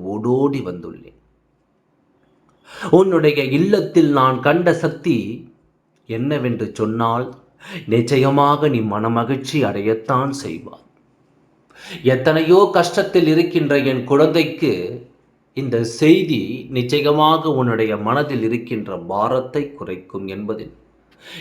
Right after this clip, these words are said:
இந்த வராகியானவள் எனக்கு அத்தனை நம்பிக்கை இருக்கிறது. இந்த வராகி உனக்கு தருகின்ற இந்த வாக்கு நிச்சயமாக உன் மனதில் இருக்கின்ற ஒரு மிகப்பெரிய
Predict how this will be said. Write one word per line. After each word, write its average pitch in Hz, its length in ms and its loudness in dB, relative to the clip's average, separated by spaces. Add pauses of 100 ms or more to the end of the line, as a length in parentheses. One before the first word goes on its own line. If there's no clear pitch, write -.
இந்த 127 220 2
வராகியானவள் 139 1120 2
எனக்கு 113 440 -2
அத்தனை 147 500 -2
நம்பிக்கை 104 560 -6 (720)
இருக்கிறது. 110 640 -4 (800)
இந்த 170 220 8
வராகி 185 540 4
உனக்கு 165 400 2
தருகின்ற 170 580 2
இந்த 143 260 2 (160)
வாக்கு 147 500 0 (920)
நிச்சயமாக 135 920 0
உன் 107 220 -4
மனதில் 113 460 -4
இருக்கின்ற 101 540 -8 (1080)
ஒரு 135 280 6
மிகப்பெரிய 143 680 2